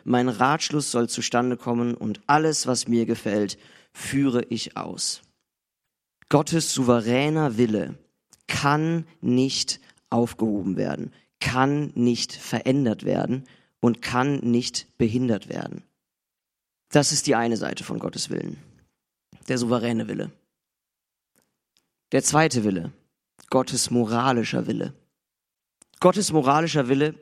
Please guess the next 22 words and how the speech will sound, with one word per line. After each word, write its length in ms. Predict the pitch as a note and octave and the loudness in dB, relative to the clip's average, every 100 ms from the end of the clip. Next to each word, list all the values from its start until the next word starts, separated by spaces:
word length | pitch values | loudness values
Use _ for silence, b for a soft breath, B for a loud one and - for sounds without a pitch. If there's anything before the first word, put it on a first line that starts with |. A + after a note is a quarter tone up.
| - | 0
der 120 | C3+ | 2
meint 360 | B2+ B2+ C#3 C3+ | 2 0 -2 -2
eigentlich 540 | B2+ C3 C#3 B2 A#2+ B2 | 0 2 0 -4 -4 -2
nichts 360 | C3+ - - | -2 -4 -8
anderes 500 | - A2 B2 C3 C#3 | -4 -2 -2 -2 -6
als 580 | - A#2 A#2 A#2+ - - _ _ _ | -2 -2 -2 -4 -8 -12 _ _ _
all 300 | B2 D3+ F#3 | 0 2 2
das, 500 | D#3 C3 D3+ - - b b b | 2 0 2 -2 -4 b b b
was 240 | C3 B2 - | 0 2 2
Gott 260 | C3+ - | 2 4
dem 140 | C3+ A#2+ | 2 2
Menschen 440 | B2 C3+ - A#2+ | 0 -2 -4 -2
befiehlt, 840 | A2+ - G2+ C3+ D3+ - - - _ - | -4 -4 -2 2 2 0 -6 -14 _ -14
also 280 | A2 G#2 | -12 -12
Gebote 480 | D#3+ A2+ B2+ B2+ D3 | -10 -4 0 0 -2
zum 200 | - C#3+ | -4 -2
Beispiel, 500 | C#3 C#3 - - F3+ - B B B B B B - | 0 0 -2 -4 -4 -6 B B B B B B 0
ähm, 300 | B2+ B2+ B2+ | 2 2 -2
oder 280 | B2+ C3+ | 0 0
von 220 | C3 C#3 B2+ | 0 -2 -2
ihm 120 | B2+ | -2
fordert. 600 | - C#3+ B2 - - | 2 2 2 -2 -8